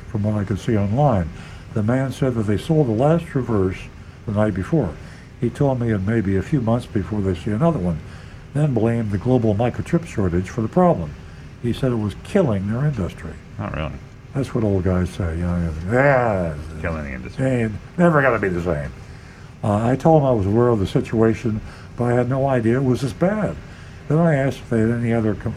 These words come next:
Speaker 1: comparable S U Vs. Just then, another man approached, not a gentleman, uh, or an old gentleman.
Speaker 2: He didn't.
Speaker 1: A, a young gentleman approached
Speaker 2: Trying my
Speaker 1: and
Speaker 2: best.
Speaker 1: said his name was Ronald. He had, uh, he had overheard the conversation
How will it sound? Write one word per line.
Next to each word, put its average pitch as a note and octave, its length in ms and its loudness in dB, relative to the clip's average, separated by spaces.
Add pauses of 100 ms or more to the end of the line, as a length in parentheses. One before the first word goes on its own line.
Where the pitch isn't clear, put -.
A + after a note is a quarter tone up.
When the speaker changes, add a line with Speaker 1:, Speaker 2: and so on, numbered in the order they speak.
(160)
Speaker 1:
comparable G2+ 540 0 (360)
S - 180 2
U G#2 100 2
Vs. F2+ 380 0
Just - 300 -4
then, G2 280 -2 (260)
another B2+ 440 2
man E2 420 -2 (260)
approached, G#2 520 -2
not A2+ 140 -2
a D#2+ 100 -4 (340)
gentleman, G#2+ 460 -2 (460)
uh, F2 360 -2 (380)
or G#2 140 0
an F2+ 80 0
old A2+ 240 0
gentleman. E2 400 -4 (100)
Speaker 2:
He G#2+ 80 -4
didn't. G2 300 -2
Speaker 1:
A, A#2+ 240 -4
a B2+ 40 -4
young C3+ 300 2
gentleman F2+ 400 0
approached F#2+ 500 -2
Speaker 2:
Trying G2 240 -2
my D2+ 80 -6
Speaker 1:
and C#2+ 100 -10
Speaker 2:
best. A#2 180 -2
Speaker 1:
said F3 100 6
his A#2 140 0
name B2+ 180 0
was G#2+ 140 2
Ronald. B2+ 380 4 (720)
He G2 100 0
had, G2+ 200 4
uh, F#2 200 0 (240)
he A#2 80 2
had A2 80 4
overheard B2 480 4
the G#2+ 60 -2
conversation A2 760 0